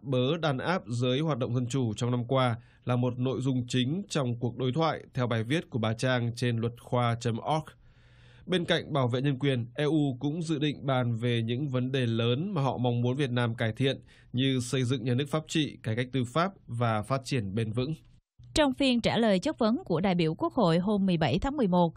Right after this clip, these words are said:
Speaker 2: Bộ trưởng Thông tin Truyền thông Trương Minh Tuấn cho biết, Việt Nam phát hiện hai mươi bảy cuộc tấn công có chủ đích vào hệ thống máy chủ, trung tâm báo chí của hội nghị apec. Người đứng đầu Bộ Thông tin Truyền thông cho biết, tính đến nay,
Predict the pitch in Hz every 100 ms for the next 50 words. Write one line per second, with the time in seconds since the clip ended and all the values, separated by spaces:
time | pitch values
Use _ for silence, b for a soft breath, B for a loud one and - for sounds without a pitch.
0 | B B B 233 214 214 156 226 262 226
1 | 233 220 208 208 180 202 214 196 - 226
2 | 202 196 196 190 320 285 185 262 359 B
3 | B B 240 240 254 240 381 339 208 180
4 | 220 214 190 147 175 - 170 208 247 233
5 | 196 196 262 160 185 320 - 175 160 147
6 | 196 214 247 262 - 123 196 B B B
7 | 262 214 220 190 214 277 220 220 320 -
8 | 180 156 170 147 - 180 226 320 - B
9 | B B B B 262 262 330 349 240 220
10 | 196 185 185 233 220 220 208 214 190 196
11 | 208 202 190 262 349 B B B 214 233
12 | 285 302 233 202